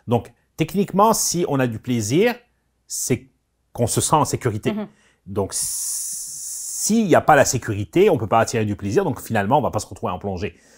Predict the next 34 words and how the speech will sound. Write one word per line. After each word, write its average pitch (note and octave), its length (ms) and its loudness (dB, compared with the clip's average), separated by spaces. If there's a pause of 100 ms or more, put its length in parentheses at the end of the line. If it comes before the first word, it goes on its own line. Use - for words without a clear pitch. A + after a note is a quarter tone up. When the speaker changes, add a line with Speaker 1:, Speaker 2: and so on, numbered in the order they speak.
(200)
Speaker 1:
C'est G3 180 4
sûr C4+ 300 4
que E3+ 100 2
si - 180 -2
vous D#3+ 120 2
allez D#3+ 160 6
dans D#3+ 100 6
le C3 60 0
sud F3 440 0
et C#3+ 240 0
vous A#2+ 140 -2
avez A#2+ 160 2
une A#2 80 -2
mauvaise C#3+ 280 4
expérience C3 560 -4
parce - 140 -8
que - 80 -14
vous F#2 60 -4
avez G2+ 100 -2
été C3 120 0
avec A2+ 180 0
un G#2+ 40 -2
mauvais B2+ 240 0
centre, F3+ 280 -4
ça C#3 80 -4
se - 80 -10
peut D#3+ 80 -4
que C3 60 -4
vous A2+ 100 -4
ayez A#2 120 -2
une A2+ 120 -6
crainte, D3+ 460 -4
une A2 140 -6
peur, - 420 4